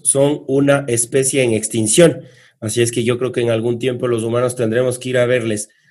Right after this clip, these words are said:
a los animalitos, o no sé si los animalitos vendrán a vernos a nosotros en nuestras jaulas, pero bueno, sí, los zoológicos de a poco están desapareciendo. Quiero hablar de un tema, Paula, que siempre en todos los, en todos los podcasts, en todas las,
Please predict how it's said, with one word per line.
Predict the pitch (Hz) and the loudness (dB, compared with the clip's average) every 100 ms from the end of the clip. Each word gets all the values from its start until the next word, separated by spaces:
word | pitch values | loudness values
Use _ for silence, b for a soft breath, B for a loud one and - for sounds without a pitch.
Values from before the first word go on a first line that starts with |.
| _ - | _ -6
a | |
los | 107 139 147 | 0 2 2
animalitos, | 131 131 120 120 - | 2 2 2 0 -4
o | 117 117 | -2 0
no | 117 | 2
sé | 123 | 2
si | 139 117 | 0 0
los | 117 | -2
animalitos | 110 107 117 131 131 | 0 0 0 -2 -2
vendrán | 113 110 127 | -2 0 2
a | 120 | 2
vernos | 123 127 117 | 2 2 2
a | 127 | 2
nosotros | 120 - 120 127 113 | 2 -2 -2 -2 0
en | 104 | 0
nuestras | 107 107 110 - | -2 -2 -4 2
jaulas, | 143 120 117 117 b b b b b b - | 4 4 2 0 b b b b b b 2
pero | 127 135 | 6 8
bueno, | 147 135 113 | 8 6 4
sí, | 127 127 | 4 2
los | 113 110 | 2 2
zoológicos | 117 123 131 127 | 0 0 0 0
de | 123 | 0
a | |
poco | 120 120 | 0 -2
están | 127 123 123 120 | -2 0 0 0
desapareciendo. | - 110 113 117 110 107 131 127 117 120 B B B B | -2 -2 -2 0 0 2 0 2 0 -4 B B B B
Quiero | 208 269 | 6 6
hablar | 233 226 | 6 2
de | 226 | 0
un | 220 | 4
tema, | 196 190 185 175 165 151 | 4 6 6 6 6 4
Paula, | 165 165 160 - | 4 6 4 2
que | 135 143 139 131 - | -2 2 2 0 -4
siempre | - 160 147 123 | 0 0 2 -2
en | 117 | -2
todos | 143 139 | 0 2
los, | 127 120 117 | 2 2 2
en | 117 113 | -2 -2
todos | 147 | 0
los | 139 127 123 | 0 0 0
podcasts, | 143 139 139 127 | 2 2 2 0
en | 123 | 0
todas | 113 131 127 | 0 2 2
las, | 120 | 0